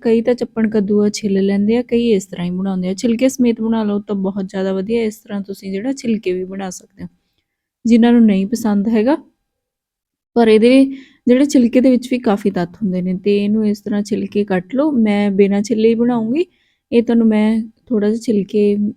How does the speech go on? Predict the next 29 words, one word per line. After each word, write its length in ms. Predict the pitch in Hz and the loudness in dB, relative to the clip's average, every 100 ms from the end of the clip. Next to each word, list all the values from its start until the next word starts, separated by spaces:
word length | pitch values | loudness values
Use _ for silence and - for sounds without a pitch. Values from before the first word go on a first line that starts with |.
| _ 196 | _ -8
ਦੱਸਿਆ 360 | 196 196 202 | -6 -4 -2
ਵੀ 160 | 214 240 | 0 2
ਇਸ 160 | 220 220 | 0 -2
ਤਰ੍ਹਾਂ 180 | 190 190 | -6 -4
ਵੀ 80 | 190 | -4
ਕਈ 160 | 180 | -4
ਬਣਾਉਂਦੇ 420 | 190 202 190 170 | -2 -4 -4 -4
ਆ 80 | 175 | -2
ਨਾ। 140 | 202 285 - _ _ _ | -2 -4 -6 _ _ _
ਇਸ 220 | 226 226 226 | 0 0 2
ਤਰ੍ਹਾਂ 180 | 226 | 0
ਆਪਾਂ, 480 | 220 220 214 220 214 | 0 0 0 2 0
ਤੁਸੀਂ 640 | 220 226 226 220 220 220 226 _ _ - | 0 -2 0 0 0 -2 -6 _ _ -2
ਚਾਰ 200 | 220 208 | 0 2
ਭਾਗਾਂ 300 | 208 226 226 | 0 0 2
ਦੇ 80 | 220 | 2
ਵਿੱਚ 160 | 214 | 0
ਕੱਟ 220 | - 208 208 | -2 -4 -2
ਸਕਦੇ 340 | 214 208 214 | -4 -2 -2
ਹੋ। 40 | |
ਜੇ 140 | 220 220 | 0 -2
ਛੋਟਾ 340 | 214 208 202 | 0 0 0
ਹੈ, 200 | 214 262 254 | 0 0 0
ਜੇ 180 | 233 | 0
ਵੱਡਾ 280 | 202 190 190 | 0 -2 -2
ਹੈ 120 | 185 185 | -2 -4
ਤਾਂ 160 | 190 | -6
ਆਪਾਂ 260 | 185 - 185 | -10 -8 -8
ਵੱਧ 160 | 185 | -6